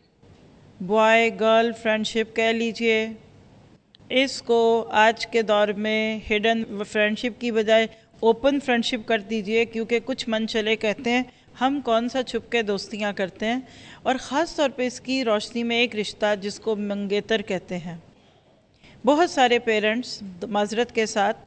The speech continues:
ये सोच लेते हैं कि जिस लड़की के साथ जिस लड़के की मंगनी हो गई, हाँ हो गई, बात पक्की हो गई, बस गोया कि अब ये तो कल का शौहर है।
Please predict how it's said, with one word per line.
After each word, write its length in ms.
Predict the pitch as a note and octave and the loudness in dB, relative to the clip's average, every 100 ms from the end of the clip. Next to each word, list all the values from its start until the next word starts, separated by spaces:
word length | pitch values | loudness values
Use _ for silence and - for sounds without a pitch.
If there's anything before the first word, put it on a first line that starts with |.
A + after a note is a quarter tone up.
| _ _ _ _ - | _ _ _ _ -4
ये 160 | C4 E4 | 0 0
सोच 320 | D4 C4+ - | 2 0 2
लेते 280 | A#3 G#3 A#3 | 0 2 0
हैं 140 | A#3 | 2
कि 120 | A#3+ G#3+ | 0 -2
जिस 280 | B3+ C4 A3+ | -4 -4 -2
लड़की 380 | G#3+ G#3+ B3 | -2 -2 -6
के 180 | B3 A#3 | 0 0
साथ 440 | A3 G#3 G#3 G#3+ - | 0 2 2 2 -6
जिस 340 | F3+ A3 A3+ G3+ | -4 -2 -2 -2
लड़के 400 | G3+ G3+ A#3 A#3 | -2 0 0 0
की 140 | A#3 | -2
मंगनी 440 | A3 G#3 A3 A#3+ C4 | -2 -2 0 2 2
हो 180 | G#3+ F3 | 2 0
गई, 280 | G3 A3 C4+ - - - - - - - - - | 0 -2 -4 -16 -20 -20 -20 -20 -20 -20 -20 -12
हाँ 260 | E3+ A#3+ B3+ | 0 2 2
हो 160 | A#3 G#3 | 0 0
गई, 320 | G#3 A3 C4+ - - - - | 2 0 -2 -10 -20 -14 0
बात 280 | B3 D4+ - | 2 2 0
पक्की 280 | A3+ - B3 | -4 0 0
हो 200 | A#3+ G#3 | 2 0
गई, 300 | G3 A3+ C#4 D4+ - - A3 | 2 2 0 -8 -18 -14 0
बस 240 | D4 - G#3 | 0 0 2
गोया 300 | A3 B3+ C#4 | 4 4 2
कि 140 | C#4 | 2
अब 140 | C4 B3 | 2 2
ये 140 | B3+ | 2
तो 120 | B3+ | 0
कल 200 | B3 G#3+ | 0 -2
का 140 | G3+ A3+ | 0 -2
शौहर 320 | B3+ B3+ D4 | 0 0 0
है। 240 | C4+ B3+ | -2 -4